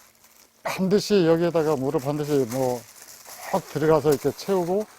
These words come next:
그럴 필요는 없습니다. 다만 <clears throat> 요런 방식이 갖고 있는 강점은, 어, 물이 들어가는 면도 있지만은,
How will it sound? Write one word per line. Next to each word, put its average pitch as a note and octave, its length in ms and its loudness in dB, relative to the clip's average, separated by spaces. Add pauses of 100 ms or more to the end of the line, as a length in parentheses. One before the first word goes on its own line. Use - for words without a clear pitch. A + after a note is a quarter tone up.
(360)
그럴 D#3 200 2
필요는 D#3 320 -4
없습니다. A2+ 520 -4 (560)
다만 F#3 340 2 (240)
<clears throat> - 960 0
요런 F#3 280 4
방식이 F3+ 680 2
갖고 D#3 320 -2
있는 E3 160 -2
강점은, C#3+ 540 -4 (800)
어, F#2+ 260 -8
물이 D#3+ 260 0
들어가는 E3+ 440 4
면도 D3+ 300 0
있지만은, C#3 480 -2